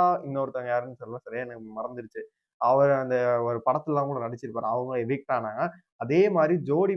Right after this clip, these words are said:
பறவைகளா வந்து எவிக்ட் பண்ணியிருந்திருக்கலாம். அது இன்னுமே சூப்பராவே இருந்திருக்கும். "உன்னால நான் கெட்டேன், என்னால நீ கெட்டேன், நம்ம ரெண்டு பேரும் ஒண்ணா போலாம்" அப்படின்ற மாதிரி ரெண்டு பேரும் போயிருந்திருப்பாங்க. இப்ப பார்க்கும்போது பாத்தீங்கன்னா,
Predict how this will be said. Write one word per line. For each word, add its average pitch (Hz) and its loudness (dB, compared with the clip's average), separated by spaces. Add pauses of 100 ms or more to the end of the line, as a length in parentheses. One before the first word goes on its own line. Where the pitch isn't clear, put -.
பறவைகளா 143 4
வந்து 131 -2
எவிக்ட் 135 -4
பண்ணியிருந்திருக்கலாம். 131 -2
அது 117 -8
இன்னுமே 156 -2
சூப்பராவே 135 0
இருந்திருக்கும். 120 -4
"உன்னால 143 4
நான் 135 -2
கெட்டேன், 131 -4
என்னால 127 2
நீ 123 -8
கெட்டேன், 147 -2 (220)
நம்ம 156 2
ரெண்டு 156 4
பேரும் 147 2
ஒண்ணா 151 2
போலாம்" 127 0
அப்படின்ற 117 -6
மாதிரி 127 -4
ரெண்டு 113 -12
பேரும் 123 -6
போயிருந்திருப்பாங்க. 113 -6 (560)
இப்ப 220 4
பார்க்கும்போது 202 8
பாத்தீங்கன்னா, 160 2